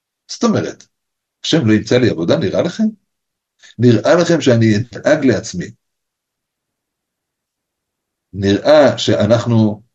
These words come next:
ניכנס למצב ש-, שאני מוטרד, אין בעיה, בסדר גמור, אה, רבי חיים, הכל טוב. בכל אופן, אתה,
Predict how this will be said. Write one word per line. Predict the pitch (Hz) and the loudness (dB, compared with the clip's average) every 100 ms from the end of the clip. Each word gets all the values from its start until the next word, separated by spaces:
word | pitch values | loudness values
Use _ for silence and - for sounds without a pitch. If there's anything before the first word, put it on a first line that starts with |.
| _ - | _ -6
ניכנס | 104 - 113 151 147 - - _ _ _ | -4 0 0 0 -2 -10 -18 _ _ _
למצב | 98 101 101 - 139 117 | -4 -4 -4 -2 -2 0
ש-, | - 92 82 - _ _ | -2 -2 -4 -10 _ _
שאני | - 90 113 | -6 -2 0
מוטרד, | 127 110 127 139 - - _ _ _ _ _ - | -2 -2 2 2 0 -8 _ _ _ _ _ -10
אין | 101 | -2
בעיה, | 101 80 78 | 0 0 -4
בסדר | - 95 87 | -4 -2 -2
גמור, | 90 87 80 73 | -2 -2 -4 -6
אה, | 73 - _ _ _ _ _ _ _ 85 | -12 -16 _ _ _ _ _ _ _ -6
רבי | 82 | -6
חיים, | 85 71 _ _ | -4 -8 _ _
הכל | 101 95 | -2 0
טוב. | 80 - _ - - - | -2 -6 _ -20 -8 -2
בכל | 127 143 | 2 2
אופן, | 151 156 151 151 _ _ _ _ _ _ _ _ _ _ _ _ _ - | 2 2 0 -2 _ _ _ _ _ _ _ _ _ _ _ _ _ -6
אתה, | - - | 2 2